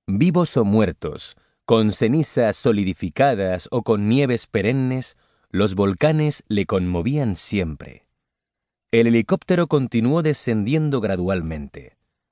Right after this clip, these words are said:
Dax pudo ver con progresiva claridad un paisaje de cráteres,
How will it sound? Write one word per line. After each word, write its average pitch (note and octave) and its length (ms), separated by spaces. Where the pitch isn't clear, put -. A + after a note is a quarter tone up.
Dax F2+ 460
pudo G2 240
ver A2 220
con F2+ 240
progresiva F2+ 640
claridad F#2 640
un G2+ 180
paisaje F2 640
de D#2 120
cráteres, D2 680